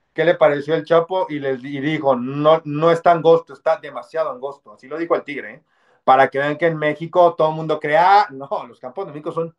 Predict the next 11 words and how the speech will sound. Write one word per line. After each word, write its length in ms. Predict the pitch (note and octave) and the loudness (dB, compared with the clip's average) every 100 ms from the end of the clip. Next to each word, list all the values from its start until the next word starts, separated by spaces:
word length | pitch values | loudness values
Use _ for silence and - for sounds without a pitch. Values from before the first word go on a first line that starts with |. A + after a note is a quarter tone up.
| _ | _
súper, 500 | _ E3+ E3+ E3 D3+ | _ -10 -4 -2 -2
hiper 320 | - E3 G#3+ D#3+ | -6 -4 0 0
angostos, 500 | A2+ C#3+ F#3+ - A#2+ | 0 0 -2 -6 -14
el 100 | A2 | -12
que 120 | A#2+ | -10
me 100 | A2 | -4
pongas, 340 | - G3+ - | 0 2 0
la 80 | A2+ | -4
Hacienda, 400 | F3 D3+ D#3 B2+ | -6 -6 -4 -6
el 100 | A2 | -6
México, 560 | B2 D3+ D3 A#2+ A#2 | -6 -8 -10 -14 -12